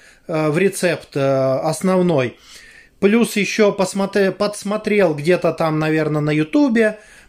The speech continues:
э, как делают люди, и сделал что-то такое, нечто свое, поэтому будет сыр крестьянский.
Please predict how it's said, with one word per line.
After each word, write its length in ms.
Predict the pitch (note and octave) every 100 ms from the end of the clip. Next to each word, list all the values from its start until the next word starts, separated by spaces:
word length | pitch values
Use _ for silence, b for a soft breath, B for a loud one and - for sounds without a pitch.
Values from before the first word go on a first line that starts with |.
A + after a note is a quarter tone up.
| -
э, 640 | F3+ E3+ E3+ D#3+ D#3 D3+ D3
как 300 | F3+ E3 -
делают 540 | C#3 F#3 E3+ D#3+ D#3
люди, 300 | G3+ B3+ G3
и 320 | G3+ F3 A3 G#3
сделал 540 | C#3+ G#3+ G3 F3 D#3
что-то 340 | - F#3+ F#3
такое, 380 | D#3+ D#3+ - E3
нечто 380 | D3+ D#3+ - D3+
свое, 500 | - E3+ E3+ B3+ B3 B B B
поэтому 380 | E3 F#3 F#3 F3+
будет 320 | E3 F3+ E3
сыр 160 | - F#3+
крестьянский. 840 | - E3+ - D3+ B2 - - G2